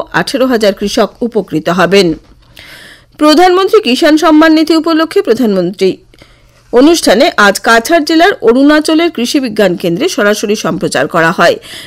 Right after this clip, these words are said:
এই উপলক্ষে আজ সরকারি উদ্যোগে পিএম কিষাণ উৎসবও পালন করা হয়েছে।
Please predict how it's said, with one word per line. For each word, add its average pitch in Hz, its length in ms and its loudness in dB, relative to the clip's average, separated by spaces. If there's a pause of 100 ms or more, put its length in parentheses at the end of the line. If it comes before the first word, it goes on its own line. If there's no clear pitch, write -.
(100)
এই 294 180 2
উপলক্ষে 349 440 0
আজ 247 160 2
সরকারি 262 440 0
উদ্যোগে 294 340 -2
পিএম 254 300 0
কিষাণ 240 360 -4
উৎসবও 170 360 -4
পালন 156 280 -2
করা 156 260 -4
হয়েছে। 156 340 0